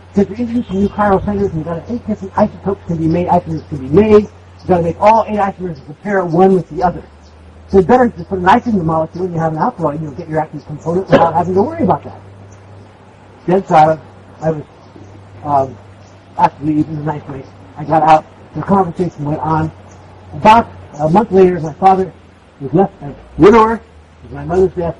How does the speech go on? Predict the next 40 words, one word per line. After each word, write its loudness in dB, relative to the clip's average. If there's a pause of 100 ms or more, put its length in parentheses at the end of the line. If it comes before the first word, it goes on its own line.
(120)
me, -10
and -18
my -14 (380)
ex-wife, 0 (420)
and -20
my -18
son, 0 (120)
and -14
I -2 (180)
went -4
on -10
a -16
trip 0 (300)
over -2 (200)
to -6 (340)
Europe 0
to -20
spend -6 (140)
a -10
year -8
in -8
France. 2 (600)
And -2
as -2
we -4
were -2
going 2
through -6
the -6
Caribbean, -2 (400)
over 0
near 0 (100)
Trinidad, 4
I -6
got -6
a 0
knocking 2
on -4
the -10
door. 0